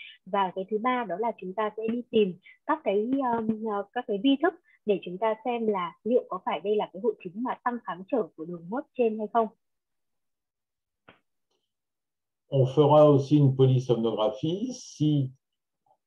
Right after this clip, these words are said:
Speaker 2: la polygraphie ventilatoire montre un syndrome d'apnée modéré et si on veut quand même faire un traitement par P P C parce qu'on a une somnolence importante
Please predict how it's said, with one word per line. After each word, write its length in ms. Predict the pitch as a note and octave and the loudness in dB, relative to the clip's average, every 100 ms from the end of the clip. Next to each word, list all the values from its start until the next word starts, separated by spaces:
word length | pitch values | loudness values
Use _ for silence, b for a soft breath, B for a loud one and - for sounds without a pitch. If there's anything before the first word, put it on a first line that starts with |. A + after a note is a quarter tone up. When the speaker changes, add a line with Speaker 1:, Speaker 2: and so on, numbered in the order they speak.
| _ _ - | _ _ -8
Speaker 2:
la 160 | A2 B2 | -4 -2
polygraphie 600 | C#3+ C3+ B2 B2+ B2 B2+ A#2 | 2 4 4 2 0 -4 -2
ventilatoire 760 | A2+ A2+ A2+ A2+ A#2+ A#2+ A2 | -2 -2 -2 0 0 2 2
montre 300 | A#2 A#2+ - | 0 0 -2
un 100 | A2 | -8
syndrome 460 | G#2+ A2+ G#2 G#2+ G#2 | -6 -6 -4 -6 -2
d'apnée 380 | G2+ - G#2 G2+ | -4 -4 -10 -2
modéré 720 | A2+ A#2 A2 G#2 C3 E3+ - _ _ _ _ _ _ _ _ _ _ | 0 0 -2 0 -2 -2 -8 _ _ _ _ _ _ _ _ _ _
et 280 | B2 C3+ C#3 | 2 4 4
si 360 | C3+ - - C3+ | 2 -6 2 4
on 280 | B2 A#2+ A2+ | 6 4 4
veut 360 | B2+ C3+ B2 - B B B _ _ _ | 4 6 4 0 B B B _ _ _
quand 220 | - C#3 C#3 | 2 6 6
même 280 | C3+ B2 | 6 4
faire 320 | - - B2+ A#2 | 0 0 0 0
un 120 | A2 | -4
traitement 540 | G#2+ A2 - A#2 A2+ A2 | -2 -4 0 0 0 -2
par 180 | - | -6
P 120 | - G2 | -6 -6
P 200 | G#2 F#2+ | -6 -8
C 360 | - D3+ E3 - | -2 -2 -2 0
parce 300 | B2 - - - | 0 0 -8 0
qu'on 460 | B2 C#3 A#2+ G#2+ | 2 4 2 0
a 80 | G#2 | -2
une 160 | G#2 G#2 | -4 -8
somnolence 840 | - G#2 G2+ G#2 G#2 G#2+ - - | -4 -4 -2 -2 -2 -4 -8 -10
importante 800 | F2+ F2+ F2 - G2 B2+ C#3+ | -10 -8 -10 -6 -4 -2 -4